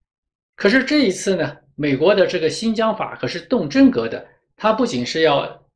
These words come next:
禁止美国进口来自新疆的产品，还要求西方盟国共同禁止进口来自新疆的产品。这样一来呢，就会造成新疆的产品就无法出口了，就会对新疆的经济产生一个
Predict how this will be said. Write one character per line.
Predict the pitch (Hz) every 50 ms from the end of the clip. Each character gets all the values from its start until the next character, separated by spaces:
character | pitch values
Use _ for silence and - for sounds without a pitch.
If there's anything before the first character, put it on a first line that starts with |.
| _
禁 | - - 262 247 202
止 | 147 - - 123 120 135 - - - _ _ _ _
美 | - 143 135 127
国 | 123 160 180 185
进 | 185 - 202 170
口 | 131 - - 117 - - -
来 | 151 143 165
自 | 165 160 156 147 135 -
新 | - - - 208 214
疆 | 208 208 202 190
的 | 160
产 | - - - 131 139 139
品， | - - 113 - _ _ -
还 | - 165 185
要 | 208 208 208
求 | 208 - 165 165 175 - - -
西 | - - - 226 226
方 | 220 214 208 -
盟 | 139 - 196 208
国 | - 160 185 180 -
共 | - 302 254 175
同 | 135 139 143 175
禁 | 185 - 233 180 135
止 | 120 - 120 - - _ _ _ _ _ _ _
进 | - 226 196 165
口 | 139 - - - -
来 | 127 135 156
自 | 151 143
新 | 135 - - 165
疆 | 156 151 143 143
的 | 135
产 | 131 - 123 127 120
品。 | - - _ _ _ _ _ _ _ _ _ _ _ _ _ _ _ _ _ _ _ _ _ _ _ _ _ _ _ _ _ -
这 | - 277
样 | 294 269 240
一 | 240 226
来 | 185 165 160 180
呢， | 165 139 -
就 | - - 165
会 | 170 185 175
造 | 175 208 196 160
成 | - 160 160 180 -
新 | - - 220 220 214
疆 | 220 214
的 | 208 196
产 | - - 196 196
品 | 185 156
就 | 139 160
无 | 156 202
法 | 233 226 151 -
出 | - - 240 -
口 | - - - -
了， | - - - - _ _ _ _
就 | - - 208
会 | - 214 190
对 | 185 190 170
新 | - - - 233 233
疆 | 226 240 220 220
的 | 202 196
经 | - 214 214 214
济 | 196 - 147 131 -
产 | - - - 120
生 | 117 - 160
一 | 160 165 160
个 | 147 151 143 139 -